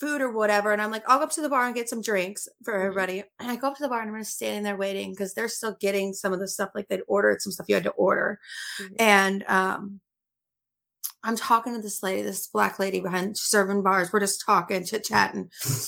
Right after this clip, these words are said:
Speaker 1: And this guy walks up and he's like, "Can you guys stop chit-chatting? Or can you stop chit-chatting? Because I want my drink." And I turned to him. I was like, "Are you serious?" He's like, "Yeah.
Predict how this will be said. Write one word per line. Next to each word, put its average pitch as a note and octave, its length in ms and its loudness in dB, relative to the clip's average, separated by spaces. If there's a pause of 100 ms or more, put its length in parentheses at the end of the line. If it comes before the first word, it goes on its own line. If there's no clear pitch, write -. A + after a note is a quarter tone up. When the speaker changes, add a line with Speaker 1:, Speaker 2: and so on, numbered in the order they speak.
(460)
Speaker 1:
And G#3+ 520 4
this G#3+ 160 0
guy G#3 320 4
walks - 480 -2
up - 420 -2
and G#3 140 0
he's G#3+ 460 -6
like, G3 600 0 (480)
"Can B3+ 160 0
you D4 80 0
guys D#4 200 4
stop B3+ 300 6 (200)
chit-chatting? D4 800 2 (140)
Or C4 120 8
can B3+ 200 0
you D#4+ 80 2
stop - 340 6
chit-chatting? D#4+ 600 2 (880)
Because B3+ 180 -2
I C4 100 8
want C4 180 2
my A#3+ 120 0
drink." - 560 -4 (240)
And A#3+ 120 -2
I A#3+ 120 -2
turned D#4+ 400 -4
to G4+ 60 -8 (100)
him. G#3 80 -6
I G#3 100 -2
was G#3 180 -8
like, G#3 200 -8 (800)
"Are G#3+ 180 2
you A3 280 -2
serious?" G#3 800 -4
He's C4+ 120 -4
like, E4 200 -2
"Yeah. G4+ 440 4